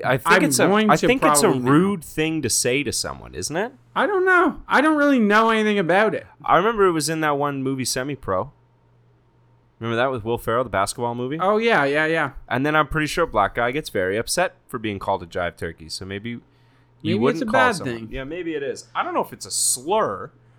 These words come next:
Speaker 2: I think it's just like
Speaker 1: But it's just rude.
Speaker 2: Yeah, like,
Speaker 1: You know?
Speaker 2: you're calling someone a turkey. Turkeys are gangly little
Speaker 1: Yeah.
Speaker 2: fuckers
Speaker 1: I will
Speaker 2: from
Speaker 1: say, from my
Speaker 2: space age.
Speaker 1: white culture, calling someone a turkey is a very fun thing to do.
Speaker 2: It's like calling someone a goof.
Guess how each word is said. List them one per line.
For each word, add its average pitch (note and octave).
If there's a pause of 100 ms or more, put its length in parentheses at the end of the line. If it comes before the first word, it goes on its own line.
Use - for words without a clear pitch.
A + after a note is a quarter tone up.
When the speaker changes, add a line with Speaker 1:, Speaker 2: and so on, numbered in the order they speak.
Speaker 2:
I E3+
think A3
it's -
just G3
like F3 (220)
Speaker 1:
But D3
it's C#3+
just D#3
rude. A2+ (1300)
Speaker 2:
Yeah, C#3+
like, C3
Speaker 1:
You C3+
know? C3+
Speaker 2:
you're D#3+
calling B3
someone A#3
a D#3
turkey. B2+ (1120)
Turkeys F3
are B2
gangly C#3+
little B2
Speaker 1:
Yeah. A2 (200)
Speaker 2:
fuckers C3+
Speaker 1:
I D3+
will G3
Speaker 2:
from -
Speaker 1:
say, D3
from A2+
my C#3+
Speaker 2:
space B2+
age. G#2+
Speaker 1:
white C#3
culture, B2+ (520)
calling F3+
someone E3
a A#2
turkey C#3
is F#2
a G2
very A2
fun G#2+
thing F#2+
to -
do. -
Speaker 2:
It's F#2
like C3+
calling D3
someone C#3
a A#2
goof. A#2